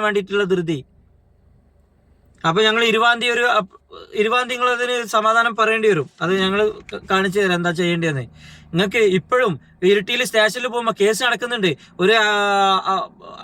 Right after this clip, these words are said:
ബലൂൺ വിൽക്കുന്ന കുട്ടീനെ കണ്ടു എന്ന് പറഞ്ഞിട്ട് കേസ് കൊടുത്തു. അപ്പൊ സാറന്മാർ പറയുന്നത് എന്താ? "അയ്യോ, ഞങ്ങൾ അന്വേഷിക്കുന്നുണ്ട്, എല്ലാം അന്വേഷിക്കുന്നുണ്ട്." അപ്പൊ ആ പാവപ്പെട്ട, ആ, മാതാപിതാക്കൾ വിചാരിക്കും, "അവിടെ നല്ല പോലീസുകാരുണ്ട്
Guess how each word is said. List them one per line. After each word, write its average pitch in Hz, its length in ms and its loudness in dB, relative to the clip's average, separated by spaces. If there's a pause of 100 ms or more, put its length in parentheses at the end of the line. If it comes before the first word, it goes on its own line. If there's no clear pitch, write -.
(260)
ബലൂൺ 214 320 0
വിൽക്കുന്ന 233 300 -8
കുട്ടീനെ 220 300 -4
കണ്ടു 220 180 -2
എന്ന് 233 160 -4
പറഞ്ഞിട്ട് 226 280 0
കേസ് 226 200 2
കൊടുത്തു. 208 220 -4 (260)
അപ്പൊ 202 140 0 (100)
സാറന്മാർ 247 440 2
പറയുന്നത് 247 260 0
എന്താ? 240 140 4 (360)
"അയ്യോ, 240 180 2 (300)
ഞങ്ങൾ 214 220 -2
അന്വേഷിക്കുന്നുണ്ട്, 202 580 -4
എല്ലാം 190 220 2
അന്വേഷിക്കുന്നുണ്ട്." 180 600 -6 (520)
അപ്പൊ 180 140 2
ആ 214 100 4 (120)
പാവപ്പെട്ട, 208 400 0 (300)
ആ, 202 40 0 (320)
മാതാപിതാക്കൾ 196 580 -2
വിചാരിക്കും, 175 340 -4 (360)
"അവിടെ 160 220 0
നല്ല 185 220 0
പോലീസുകാരുണ്ട് 208 520 -2